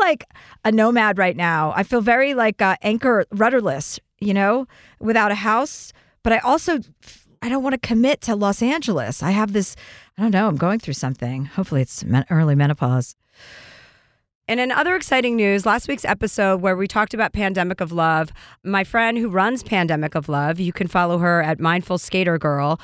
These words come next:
on Instagram. Her name is Shelley Tagilski, who I will have as a guest when we return for season two for sure. We had over a thousand listeners call in to become donors at Pandemic of Love.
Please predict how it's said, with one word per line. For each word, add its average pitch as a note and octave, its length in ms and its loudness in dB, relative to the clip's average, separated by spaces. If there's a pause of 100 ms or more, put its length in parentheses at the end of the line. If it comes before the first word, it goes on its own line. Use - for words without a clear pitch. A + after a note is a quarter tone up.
(160)
on E3 160 0
Instagram. E3 720 -2
Her F#3 100 0
name E3+ 200 0
is D#3+ 80 -4
Shelley E3+ 260 0
Tagilski, E3+ 720 -2 (380)
who F#3+ 380 2
I F#3+ 140 2
will F#3 160 2
have F3 240 2
as E3 100 -4
a E3+ 40 -8
guest E3+ 440 0
when E3 120 0
we E3+ 100 2
return E3 320 0
for E3+ 100 -4
season E3 320 -2
two F3 180 2
for D#3+ 260 0
sure. F#3 680 2 (500)
We C#4+ 480 2
had B3+ 440 2
over A#3 500 2
a A3 60 -2
thousand A#3+ 760 0
listeners F#3 560 0
call G3 320 0
in G3 160 0
to G3 120 -6
become F#3 400 0
donors G3 600 2
at F3 160 -2
Pandemic E3+ 520 0
of E3 200 0
Love. - 360 -4